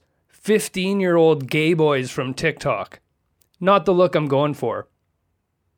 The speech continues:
You know, I'm not, I'm not trying to, I'm not trying to be one of those lip-licking metrosexual teenage gay boys on TikTok.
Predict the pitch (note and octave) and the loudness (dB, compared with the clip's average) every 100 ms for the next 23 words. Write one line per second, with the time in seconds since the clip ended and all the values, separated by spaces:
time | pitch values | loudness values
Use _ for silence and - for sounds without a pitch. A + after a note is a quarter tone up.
0 | _ _ _ - D3 D3+ D#3 E3+ F#3 F3+ | _ _ _ -6 -2 -2 0 0 2 0
1 | - F3 F#3+ F3+ D3+ F#3 F3+ D#3 C#3+ - | 0 -2 2 0 0 0 2 0 -4 -14
2 | _ _ _ _ _ _ _ _ _ - | _ _ _ _ _ _ _ _ _ -6
3 | D#3+ F3+ D#3 - F#3+ E3+ F3 F3 F3 F3 | 0 0 0 0 0 2 0 0 0 2
4 | E3 D#3 C#3 - _ _ _ _ _ _ | 4 4 2 -10 _ _ _ _ _ _
5 | _ _ _ _ _ - D#3+ F3 D#3 F3+ | _ _ _ _ _ -14 -4 -2 0 2
6 | F3 E3 C#3+ C#3 C3+ - _ _ _ F3 | 0 0 -2 -2 -8 -12 _ _ _ -2
7 | D3+ D#3 D#3 - E3 D3 - D3 C#3 C3 | -2 0 -4 -2 -2 -2 -2 0 0 -2
8 | - F3 D#3 C#3+ C3 - C#3+ D#3 C#3+ C#3 | -8 -6 -4 -2 -4 -2 -2 0 2 2
9 | B2+ C3 B2 A#2+ C3 C3 B2 A2 - | 2 0 -2 -4 -6 -4 -4 -4 -10